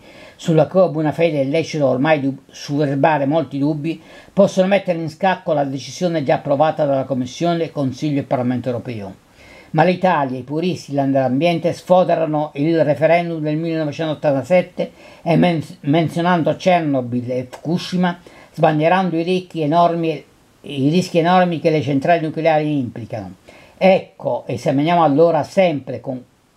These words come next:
con quel buon senso che ci dovrebbe appartenere queste affermazioni. L'Italia è accerchiata da centrali nucleari, quindi l'infelice scelta di non averne nel nostro territorio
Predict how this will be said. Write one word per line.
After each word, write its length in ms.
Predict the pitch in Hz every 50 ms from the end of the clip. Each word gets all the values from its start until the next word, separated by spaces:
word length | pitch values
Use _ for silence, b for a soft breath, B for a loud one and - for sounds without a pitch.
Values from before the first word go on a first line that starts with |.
| _ _
con 440 | - 165 160 156 151 139 131 127 -
quel 240 | - 170 175 170 160
buon 260 | 131 127 135 131 123
senso 520 | 120 - 165 160 165 165 - - - - -
che 120 | - 147
ci 480 | - - - 131 135 139 143 135 139 139
dovrebbe 580 | 135 151 151 160 180 165 143 127 120 117 135
appartenere 800 | 123 120 - 139 127 - - 127 120 131 151 170 170 175 185 B B B B B B B B
queste 560 | _ - 180 156 135 - - - 143 135 - -
affermazioni. 960 | - - - - 151 139 123 127 135 127 123 - - 110 92 92 95 92 90 87 - _ _ _ _ _ _ _ _ _ _ _ _ _ _ _ _ - B B B B B B B B B B B B B B B B _ _ _ _ _ _ _ - _ _ - -
L'Italia 420 | 175 170 160 - 180 180 190 190 196
è 40 | 170
accerchiata 480 | - - 175 - - 196 190 147 165 170
da 100 | 160 143
centrali 420 | 113 165 160 143 147 175 175 170
nucleari, 560 | 160 160 - 160 147 151 139 131 113 113 117 -
quindi 360 | - 185 196 185 165 147 131
l'infelice 520 | 135 135 135 127 - 160 170 180 180 - 165
scelta 460 | 139 - - 185 160 139 120 - 139
di 140 | 120 127 139
non 120 | 135 143
averne 380 | 143 147 156 175 175 165 160 156
nel 80 | 151
nostro 300 | 147 151 143 - 165 156
territorio 600 | 123 135 135 131 123 - 170 175 175 170 180 170